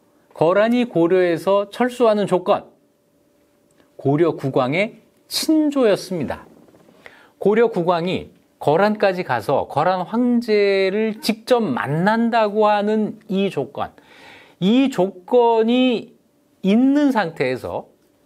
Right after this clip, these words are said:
전쟁이 끝났기 때문에 친조가 이루어지지 않는다면 이 평화는 언제라도 깨질 수가 있었던 거죠.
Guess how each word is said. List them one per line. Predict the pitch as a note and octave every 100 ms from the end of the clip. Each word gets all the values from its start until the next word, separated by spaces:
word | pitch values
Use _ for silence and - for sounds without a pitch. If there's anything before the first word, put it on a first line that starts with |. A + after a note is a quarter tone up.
| -
전쟁이 | C#3 E3 F#3+ F3+ D#3
끝났기 | G3+ G#3 G3 E3
때문에 | D#3+ A#2+ G2+ A#2+ A#2 E2 - _ _ _
친조가 | - D4+ C#4+ B3+ G3 G#3 A#3 A#3+ _ -
이루어지지 | D#3 F#3 F3+ E3 D3+ C#3+
않는다면 | - C#3+ E3 E3 C#3+ F#2 G#2 G#3+
이 | E3+ F3+
평화는 | - G#3 F3 F3+ F3+ - - _ _
언제라도 | C#3 C#3+ F#3+ F#3+ G3 E3+ D3+ F#3 F3+
깨질 | A3 A3 A3
수가 | F#3+ F#3 E3+
있었던 | C#3+ B2 C3 - A#2+
거죠. | A2 A2 G2 D2+